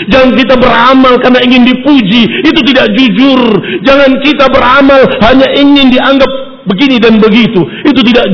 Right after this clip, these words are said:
jujur. Tiga orang yang pertama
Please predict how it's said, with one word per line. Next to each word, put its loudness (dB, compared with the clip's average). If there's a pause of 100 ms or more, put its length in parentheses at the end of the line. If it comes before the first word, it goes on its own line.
jujur. -4 (1400)
Tiga -2
orang -4
yang -6
pertama -2